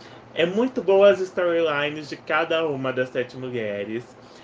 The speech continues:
É, elas não se revezam no,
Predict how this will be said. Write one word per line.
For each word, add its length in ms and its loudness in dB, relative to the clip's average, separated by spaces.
É, 400 -2
elas 380 2
não 220 -8
se 120 -14
revezam 760 -2
no, 880 -6